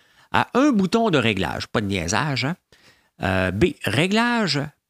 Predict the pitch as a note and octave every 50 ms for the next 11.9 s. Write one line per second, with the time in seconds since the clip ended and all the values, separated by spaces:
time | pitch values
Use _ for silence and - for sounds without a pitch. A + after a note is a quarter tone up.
0 | _ _ _ - A#2+ A2+ A#2+ A#2+ - - G3 G3 D3+ B2+ B2+ - C#3+ D3 D#3+ D#3+
1 | D#3 C#3+ - - G#2 F#2 F2 - - F3+ E3+ D#3+ E3 E3+ E3 D3 C3 A2+ A#2 C3+
2 | D#3 D3 - - A#2+ A2+ A2 - B2+ D3 C#3+ - - B2+ A2+ A2+ A#2 D#3 F3 E3
3 | - _ _ _ _ _ F2 F#2+ - - A2 A#2+ A#2 A2 B2+ B2+ D#3 F#3+ G3 -
4 | - G#2+ G2+ G2 - G2 F#2+ F#2+ G2 - - _ D3 - - - C3 - _ D3
5 | - - - B2+ - _ - A2+ - _ _ - G#2+ D3+ E3 D#3+ E3+ E3+ D#3 -
6 | - - D3 C3+ D3 D#3+ C#3+ C3+ B2 A2+ A2 G#2+ F#2+ D#2+ D#2 D2+ D2+ - - -
7 | - - - _ _ _ _ - A2 A2 G#2+ F#2+ G2+ G2+ F#2 F2 G2+ G2+ A2+ B2
8 | - _ _ _ _ - G2 G2 - - - - - - C#3 _ _ _ _ _
9 | _ _ _ _ _ _ _ _ - - D3 C#3 A#2 A#2+ D#3 E3 - - E2+ F#2
10 | F#2 F#2+ F#2+ D#2+ F2+ F2 - - - - - _ - - G#2+ - A2+ - - F#2
11 | - F#2 F#2 - - - - - - - - - - _ _ - D3